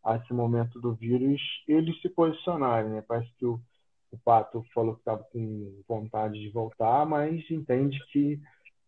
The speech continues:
o momento não é agora. Acho que o D'Alessandro também, do Inter, foi na mesma linha. E quem foi um pouco mais incisivo foi, acho que, o Paulo Autuori, do técnico Botafogo, que, tipo, é mais ou menos isso, se você tá com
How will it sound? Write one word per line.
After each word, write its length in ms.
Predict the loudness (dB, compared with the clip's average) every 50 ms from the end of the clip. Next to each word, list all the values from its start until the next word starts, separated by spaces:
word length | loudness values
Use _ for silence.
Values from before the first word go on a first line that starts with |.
| _
o 40 | -8
momento 360 | -4 0 0 0 0 0 -2 0
não 200 | 0 2 2 2
é 140 | 2 2 2
agora. 400 | 0 0 0 2 4 4 4 4
Acho 120 | 2 -2 -4
que 60 | -2
o 40 | 0
D'Alessandro 680 | 0 2 2 0 -2 -4 -4 -2 -2 0 0 -2 -4 -4
também, 420 | -4 -4 -4 -2 -2 -2 -2 -2 -2
do 80 | -4 -4 -4 -4
Inter, 340 | -6 -8 -8 -12 -12 -12 -12 _ _ _ _ _ _ _ _ _ 2
foi 100 | 4 6
na 120 | 6 6
mesma 360 | 6 6 6 6 6 4 4 4
linha. 540 | 4 4 4 4 4 4 2 2 0 -4 -8 _ _ -20 _ _ _ _ _ _ _ _ -12
E 100 | -10 -4
quem 220 | 2 2 2 4 2
foi 100 | 0 -4
um 60 | -2 0
pouco 260 | -2 -2 -2 -2 0
mais 420 | 2 2 4 4 2 2 2 0
incisivo 580 | -2 -6 -6 -6 -6 -6 -4 -2 -2 -2 -2 -4 -8 _ -4
foi, 140 | -2 0 0
acho 120 | -2 -2
que, 60 | -4 0
o 20 |
Paulo 180 | 2 4 4 4
Autuori, 520 | 2 2 2 4 4 4 4 4 0 -2 -8
do 500 | -10 -10 -8 -8 -8 -8 -10 -12 -16 -20 _ _ _ _ _ _ _ _
técnico 380 | -2 -2 -2 -2 -6 -10 -10 -6
Botafogo, 720 | -6 -6 -4 -4 -6 -8 -10 _ -6 -2 -2 -2 -2 -4 -6 _ -20 -10
que, 260 | -6 -6 -4 -4 -4 -6 -8
tipo, 460 | -12 -16 -14 _ -8 -6 -6 -8 -10 -16 _ _ _ -20 -20 _ _ _ _ _ _ _ _ _ _ _ _ _ -10
é 280 | -8 -4 -4 -2 -2
mais 220 | 2 4 4 4 4
ou 60 | 4
menos 300 | 4 4 6 4 4 2
isso, 200 | 2 0 -2 -4 -8
se 120 | -4 -2
você 100 | -2 0
tá 160 | 0 0 -2
com 120 | -2 -4